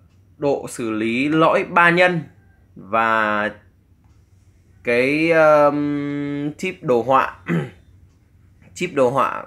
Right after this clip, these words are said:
ờ, của A M D. Ờm,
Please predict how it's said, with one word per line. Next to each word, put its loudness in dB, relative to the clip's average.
ờ, -2
của -6
A 0
M -4
D. 4
Ờm, -4